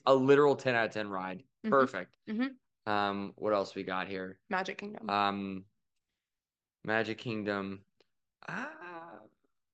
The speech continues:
Speaker 1: Tron was really good, right? Tron was at Magic
Speaker 2: Yeah.
Speaker 1: Kingdom. Um, what was the other rides we went on?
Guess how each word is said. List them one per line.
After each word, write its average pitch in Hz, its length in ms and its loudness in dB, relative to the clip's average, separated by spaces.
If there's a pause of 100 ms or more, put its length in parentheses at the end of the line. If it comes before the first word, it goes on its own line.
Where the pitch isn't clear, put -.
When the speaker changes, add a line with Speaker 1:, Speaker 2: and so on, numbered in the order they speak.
(1800)
Speaker 1:
Tron 233 380 4
was 180 160 0
really 139 280 6
good, 104 440 -6
right? 127 200 -4 (280)
Tron 143 240 2
was 139 120 -2
at 139 80 0
Magic 175 140 2
Speaker 2:
Yeah. 208 140 4
Speaker 1:
Kingdom. 165 360 -2 (480)
Um, 139 640 4 (300)
what 247 80 -2
was 254 120 0
the 254 60 0
other 196 100 6
rides 117 200 8
we 113 60 0
went 110 140 0
on? 104 160 -6